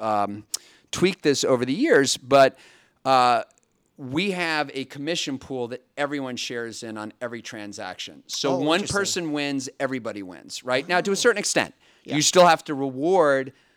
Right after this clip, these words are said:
Speaker 1: the person who brings in the business.
Speaker 2: Yeah.
Speaker 1: That's always for us the most valuable piece, the origination
Speaker 2: Hundred
Speaker 1: piece,
Speaker 2: percent,
Speaker 1: right?
Speaker 2: yeah.
Speaker 1: That's the toughest part. Go
Speaker 2: Yeah.
Speaker 1: out and getting that
Speaker 2: Mm-hmm.
Speaker 1: exclusive listing, right?
Speaker 2: Hundred percent.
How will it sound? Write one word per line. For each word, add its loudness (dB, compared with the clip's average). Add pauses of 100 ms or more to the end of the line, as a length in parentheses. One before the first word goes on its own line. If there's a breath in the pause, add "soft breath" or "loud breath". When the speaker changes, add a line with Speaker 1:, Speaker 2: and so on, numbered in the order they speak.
Speaker 1:
the -8
person 0
who 0
brings 2
in -4
the -6
business. -6
Speaker 2:
Yeah. -4
Speaker 1:
That's 2
always 2
for -2
us 0
the -8
most -6
valuable -2
piece, -10
the -6
origination -2
Speaker 2:
Hundred -8
Speaker 1:
piece, -8
Speaker 2:
percent, -4
Speaker 1:
right? 6
Speaker 2:
yeah. 0
Speaker 1:
That's 8
the -4
toughest 2
part. 0
Go 4
Speaker 2:
Yeah. 10
Speaker 1:
out 6
and -2
getting -2
that 2
Speaker 2:
Mm-hmm. -2
Speaker 1:
exclusive -4
listing, -8
right? -8
Speaker 2:
Hundred -2
percent. -14